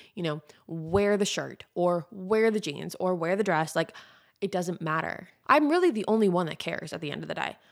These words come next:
Like, when I go out, no one's gonna be looking at me and be like, "Mm, yeah, she shouldn't have worn that." No one says that. Just no one does. And so I want to just get to a space where I am a lot more accepting and embracing of myself.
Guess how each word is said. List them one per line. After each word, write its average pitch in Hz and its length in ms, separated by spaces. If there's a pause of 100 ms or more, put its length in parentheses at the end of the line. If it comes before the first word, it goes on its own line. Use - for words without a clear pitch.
(140)
Like, 190 120
when 196 120
I 214 100
go 254 160
out, 214 160
no 214 80
one's 220 180
gonna 240 140
be 220 140
looking 190 220
at 190 40
me 196 60
and 180 60
be 180 60
like, 175 180
"Mm, 196 320 (720)
yeah, - 160
she - 120
shouldn't 180 360
have 175 100
worn 226 240
that." 170 300
No 233 140
one 247 160
says 185 200
that. 156 200 (160)
Just 190 200
no 196 140
one 165 160
does. - 300
And 185 140
so 170 180
I 196 320
want 185 300
to 196 80
just 170 240
get 175 160
to 170 160
a 170 60
space 156 680 (400)
where - 200
I 165 140
am 170 120
a 170 60
lot 165 180
more 165 160
accepting 175 680
and 165 80
embracing 160 600
of 170 120
myself. - 800